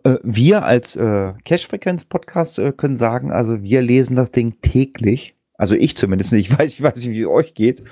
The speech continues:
Also ich hab's bei mir, äh, in Favoriten abgespeichert, G C Blogs. Ähm, also ich, äh, wüsste kein, äh, keine Seite, wo, äh, alle die Blogs, äh, zusammengefasst sind. Ihr? Noch was?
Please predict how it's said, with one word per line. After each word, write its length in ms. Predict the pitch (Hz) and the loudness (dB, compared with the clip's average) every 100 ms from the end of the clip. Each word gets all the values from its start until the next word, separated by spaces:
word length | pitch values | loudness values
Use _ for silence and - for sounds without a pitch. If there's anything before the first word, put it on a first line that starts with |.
| - - _ _ | -20 -20 _ _
Also 140 | - 123 | -4 -2
ich 100 | 123 | -2
hab's 200 | 143 - | -4 -2
bei 100 | 127 | 0
mir, 260 | 131 131 | 2 2
äh, 340 | 85 117 113 - | 4 4 4 2
in 120 | 117 | 0
Favoriten 420 | 117 - - 156 | 0 -2 -4 -6
abgespeichert, 640 | 92 - - 98 95 98 | -6 -8 -6 -4 -4 -6
G 160 | - 92 | -2 -2
C 160 | - 98 | 0 -2
Blogs. 340 | 104 123 - | 0 -4 -6
Ähm, 400 | - 101 104 113 - _ _ _ _ _ _ _ _ _ _ _ _ _ _ _ _ _ _ - | -4 -4 -4 -8 -14 _ _ _ _ _ _ _ _ _ _ _ _ _ _ _ _ _ _ -4
also 180 | 101 | -2
ich, 280 | 98 - - | -2 -4 -4
äh, 480 | - 95 92 - 95 | 0 2 2 0 -2
wüsste 260 | 113 - - | -2 -2 -4
kein, 340 | - 104 120 | -2 0 2
äh, 420 | 107 117 113 113 - _ _ _ _ _ _ _ _ _ _ _ _ _ _ _ _ - | 2 4 4 2 -2 _ _ _ _ _ _ _ _ _ _ _ _ _ _ _ _ -16
keine 240 | - 104 104 | -2 0 2
Seite, 400 | 98 104 127 104 | 2 0 0 2
wo, 220 | 107 110 | 4 4
äh, 340 | 90 110 104 101 - - - - - _ | 4 2 2 0 -6 -8 -6 -8 -10 _
alle 240 | 110 110 | -2 -2
die 240 | 101 107 107 | -4 -2 0
Blogs, 380 | 101 104 - - | 0 -2 -4 -2
äh, 280 | 117 110 101 | 2 2 2
zusammengefasst 640 | 117 156 156 98 92 - | 0 0 0 -2 -2 -4
sind. 180 | 87 78 | -6 -4
Ihr? 260 | - 311 349 - _ _ _ _ - | 2 2 0 -8 _ _ _ _ -4
Noch 220 | 214 - | -4 2
was? 320 | 285 311 - | 0 0 -8